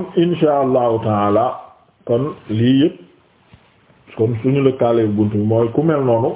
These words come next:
Yonent bi saa saa dañu ko wax ngir rafetal mooy al ihsaanu ilayhim, rafetal gi yu mu tudde bunt bi tam bokk ci, ni mu tudde bunt bi mooy loolu ñu ciy bàyyi xel di rafetal jëme ci ñu mel noonu. Waaw, dëgg la nañuy bàyyi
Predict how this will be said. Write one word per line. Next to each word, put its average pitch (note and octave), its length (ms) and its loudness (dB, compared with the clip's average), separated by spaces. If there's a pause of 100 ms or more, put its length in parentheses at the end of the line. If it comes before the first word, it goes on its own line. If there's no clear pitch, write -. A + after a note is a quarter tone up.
Yonent C3+ 340 0
bi C3+ 60 -2 (180)
saa A2 160 -4
saa A2+ 120 -4
dañu A#2 220 -4
ko A2+ 80 -2
wax A2 140 0
ngir B2 160 0 (2500)
rafetal G#3 440 2
mooy D#3 180 2
al - 120 -2
ihsaanu F3+ 480 -2
ilayhim, C3 380 0
rafetal C3 500 0
gi B2+ 160 0 (220)
yu B2+ 140 0
mu A#2+ 60 -4
tudde C3 200 0
bunt A#2+ 240 -2 (100)
bi A2 160 -2
tam A#2+ 200 -2
bokk A2+ 260 0
ci, A2+ 100 -4 (280)
ni G2+ 320 -2
mu B2 120 -6
tudde B2 180 0
bunt G#2+ 220 0
bi F#2+ 180 -2
mooy G#2 220 2
loolu A2 240 0
ñu G#2+ 80 -6
ciy A#2 100 -4
bàyyi G#2 280 0
xel F2 180 -8
di F#2+ 80 -6
rafetal A2 440 -2
jëme A2+ 220 -2
ci C#3+ 100 -4
ñu E3+ 100 -2
mel C3 180 -2
noonu. - 200 -8 (800)
Waaw, - 300 -12
dëgg A2+ 180 -2
la A#2 140 2
nañuy A#2 240 -2
bàyyi A#2+ 280 0